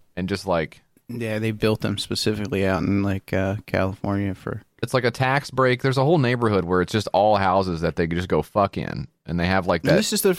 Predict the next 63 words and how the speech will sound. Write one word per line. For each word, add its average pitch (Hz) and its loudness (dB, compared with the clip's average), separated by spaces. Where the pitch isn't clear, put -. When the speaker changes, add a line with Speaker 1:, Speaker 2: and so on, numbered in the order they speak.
Speaker 2:
this 185 0
is 185 0
the 175 0
foyer 170 2
where 156 2
you 139 2
can 117 -2
have 113 0
some, 113 -2
Speaker 1:
Yeah. 92 2
Speaker 2:
you - -4
can 110 0
have, 110 0
like, 107 0
a 113 -4
big 110 0
orgy 110 0
in 110 2
here 117 2
if - -4
you 113 2
want. 113 2
Speaker 1:
Right. 80 0
Speaker 2:
Um, 90 -6
this 92 -4
is 95 -2
the, 90 -4
this - -6
is 98 -6
the, 90 -4
just - 0
off 107 2
the, 95 -4
this - -2
is, 101 -2
like, 92 -4
kind 98 -2
of 87 -4
an 90 -4
entryway. 104 2
You 101 -4
Speaker 1:
Mm-hmm. 90 0
Speaker 2:
could 92 -2
suck - 0
and 104 -2
fuck 101 0
in 101 -2
here 107 0
if 104 -6
you 110 -2
want 101 -2
to. 98 0
I 98 -2
mean, 101 0
there's 104 0
so, 131 0
this 120 -2
place 139 0
has 98 -2
a 90 -4
huge 113 -2
floor 104 -2
plan. - -8